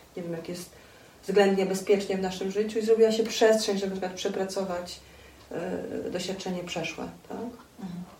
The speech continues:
Speaker 1: Więc to też ma duże znaczenie, zawsze, zawsze o to pytam. Y, no i jak jest przestrzeń na to i gotowość osoby, która przychodzi na konsultację,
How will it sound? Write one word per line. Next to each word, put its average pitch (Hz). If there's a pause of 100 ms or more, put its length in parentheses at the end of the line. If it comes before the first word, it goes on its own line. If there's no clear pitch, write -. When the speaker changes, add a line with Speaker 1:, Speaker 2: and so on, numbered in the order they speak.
(380)
Speaker 1:
Więc 170
to 160
też -
ma 170
duże 160
znaczenie, 151 (140)
zawsze, 175
zawsze 175
o -
to 170
pytam. - (1000)
Y, - (240)
no 277
i 294
jak 285
jest 277
przestrzeń 269
na 233
to 233
i 233
gotowość 196
osoby, 196
która 196
przychodzi 196
na 202
konsultację, 226